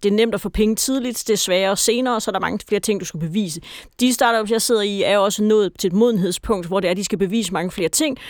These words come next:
Så er der selvfølgelig også mange, øh, flere udfordringer, vi skal tage hånd om. Men jeg ser ikke noget nu, der ikke kan løses. Og jeg ser ikke noget nu, der heller ikke skal, hvad skal man sige, vi skal jo, vi skal jo finde ud af, hvordan vi gør det.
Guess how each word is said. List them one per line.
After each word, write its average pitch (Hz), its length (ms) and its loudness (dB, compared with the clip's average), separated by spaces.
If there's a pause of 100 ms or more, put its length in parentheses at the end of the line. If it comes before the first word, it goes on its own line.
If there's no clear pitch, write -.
(140)
Så 254 100 0
er - 20 2
der 226 80 4
selvfølgelig 202 300 2
også 202 160 -2
mange, 190 320 -2 (140)
øh, 175 60 -4
flere 202 300 0
udfordringer, 190 500 2
vi 160 80 -6
skal 160 160 -4
tage 175 160 -6
hånd 214 220 2
om. 170 120 -4 (260)
Men 208 200 4
jeg 190 120 4
ser 190 180 2
ikke 254 100 4
noget 226 200 2
nu, 208 100 4
der 185 100 2
ikke - 100 -2
kan 175 120 0
løses. 208 480 0 (320)
Og 196 100 4
jeg 190 120 4
ser 190 160 2
ikke 262 120 2
noget 240 160 2
nu, 214 160 2
der 214 160 2
heller 190 260 2
ikke 196 560 2
skal, 160 600 -2
hvad 185 120 0
skal 175 80 -2
man 180 60 0
sige, 190 240 -2
vi 185 100 -2
skal 196 140 0
jo, 170 220 0
vi 175 60 -4
skal 190 120 0
jo 180 40 2
finde 208 200 2
ud 262 60 4
af, 226 80 4
hvordan 196 200 0
vi 220 60 0
gør 214 140 2
det. 226 140 -2